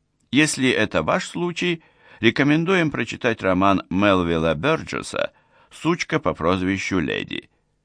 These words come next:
Семнадцатилетняя Сандра Фрэнси больше всего на свете любит проводить время в мужской компании.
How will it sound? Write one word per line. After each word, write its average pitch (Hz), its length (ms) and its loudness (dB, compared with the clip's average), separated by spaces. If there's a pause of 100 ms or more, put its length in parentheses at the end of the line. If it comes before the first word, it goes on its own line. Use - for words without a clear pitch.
(560)
Семнадцатилетняя 107 1040 2
Сандра 80 520 2
Фрэнси 71 680 -4 (520)
больше 95 360 2
всего 87 240 2
на 80 140 2
свете 113 320 -4
любит 87 340 0
проводить 80 440 -2
время 143 400 0 (160)
в 87 100 -2
мужской 101 500 2
компании. - 720 -4